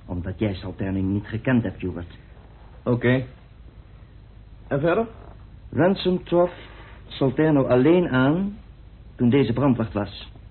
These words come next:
Speaker 1: Die wacht werd altijd met z'n tweeën gelopen. Maar het kwam ook wel voor dat de tweede man niet opkwam. Misschien heeft Ransom daardoor geluk gehad.
Speaker 2: En dat was dan Salterno's ongeluk.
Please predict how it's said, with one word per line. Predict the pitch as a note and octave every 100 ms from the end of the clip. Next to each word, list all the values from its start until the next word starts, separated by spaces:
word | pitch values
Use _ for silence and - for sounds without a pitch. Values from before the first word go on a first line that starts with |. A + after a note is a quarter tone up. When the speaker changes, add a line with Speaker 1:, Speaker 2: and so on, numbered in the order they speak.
| - - - - - - - -
Speaker 1:
Die | - A2+ A2
wacht | C3 C3+
werd | A#2 G#2+
altijd | B2+ A#2
met | G#2+
z'n | A2
tweeën | B2 C3+
gelopen. | A#2+ A2 F2 - C2+ - - - - - -
Maar | -
het | A2
kwam | A2+ B2+
ook | D#3
wel | D3+
voor | G#2+ A2 C#3
dat | B2+
de | A#2+
tweede | B2 D3+ C#3+
man | B2 A#2
niet | D3 D#3+
opkwam. | - - G2+ D#2 - - - - - - -
Misschien | G2 - C3 B2
heeft | A2 G#2+
Ransom | G#2+ C3+ C3+ A2+
daardoor | G#2+ C3 A#2 A2
geluk | A2+ D#3 -
gehad. | G2 F2 E2+ - - - -
Speaker 2:
En | C3+ C3+
dat | C3 C3+
was | B2+ A#2+
dan | A#2+ A2+
Salterno's | A2 G#2+ - D3+ A#2+ B2+
ongeluk. | C#3+ G#3+ F#3+ C3+ D#2